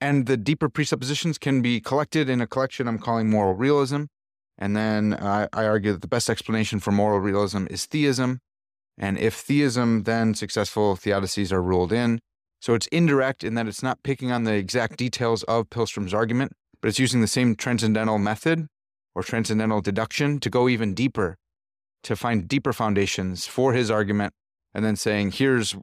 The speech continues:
how we make sense of these foundations, therefore his argument can't be true."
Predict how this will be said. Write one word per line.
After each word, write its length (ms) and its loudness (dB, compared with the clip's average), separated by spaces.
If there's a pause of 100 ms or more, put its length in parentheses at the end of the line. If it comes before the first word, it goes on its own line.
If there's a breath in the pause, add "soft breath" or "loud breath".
(120)
how 120 -2
we 100 4
make 220 2
sense 260 0
of 80 -2
these 300 0
foundations, 720 -2 (560)
therefore 460 2
his 140 2
argument 360 -2
can't 200 -6
be 100 -14
true." 320 -12